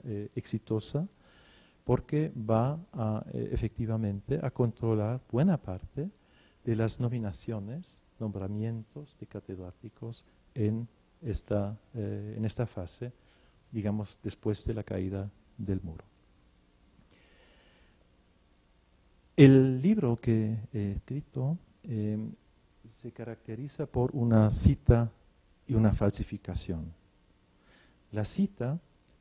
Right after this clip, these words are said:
es la del muy conocido capricho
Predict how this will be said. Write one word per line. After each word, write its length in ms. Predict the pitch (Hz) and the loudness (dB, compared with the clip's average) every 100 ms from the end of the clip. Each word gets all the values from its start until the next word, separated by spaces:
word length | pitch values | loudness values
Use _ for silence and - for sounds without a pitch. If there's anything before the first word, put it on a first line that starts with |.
| _ 117 | _ 6
es 420 | 123 120 - - _ | 6 6 0 -16 _
la 200 | - 110 | 0 0
del 320 | 107 117 117 120 139 - - | 2 0 -2 -4 -12 -18 -6
muy 200 | 120 165 | 8 8
conocido 600 | - 101 95 - 104 104 - | 8 0 -6 -4 -4 -4 -6
capricho 640 | 101 - 107 - - 143 | -6 -6 -8 -10 -12 -12